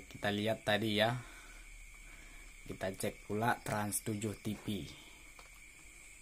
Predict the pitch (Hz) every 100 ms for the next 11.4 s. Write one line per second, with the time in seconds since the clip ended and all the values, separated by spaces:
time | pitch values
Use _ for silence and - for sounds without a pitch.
0 | - - 120 104 104 - 104 - 104 -
1 | 127 113 107 107 107 95 113 104 127 123
2 | - 113 110 107 113 131 - 113 110 113
3 | 110 107 - 107 107 107 107 104 104 123
4 | 127 143 143 - - - - - - -
5 | 104 104 98 107 104 101 95 92 - 123
6 | 127 110 98 - 90 - 107 101 98 95
7 | 101 - 101 101 117 - 104 104 113 120
8 | 120 - - 104 101 92 - 110 101 107
9 | 92 82 - - - - - - - -
10 | - - - - - - - - - -
11 | - 107 104